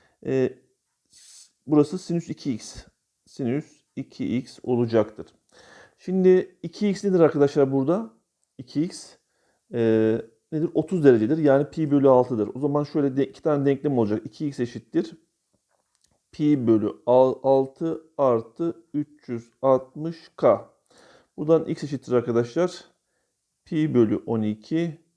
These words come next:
artı yüz seksen k olacaktır. Bu birincisi. İkincisi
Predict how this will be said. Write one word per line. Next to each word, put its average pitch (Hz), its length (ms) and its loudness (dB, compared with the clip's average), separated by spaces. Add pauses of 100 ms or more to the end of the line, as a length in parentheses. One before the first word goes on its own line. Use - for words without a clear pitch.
(360)
artı 117 600 0 (560)
yüz 135 320 -8
seksen 135 720 -2 (380)
k 135 220 4
olacaktır. 101 520 -2
Bu 175 160 -4
birincisi. 185 400 0
İkincisi 175 540 -6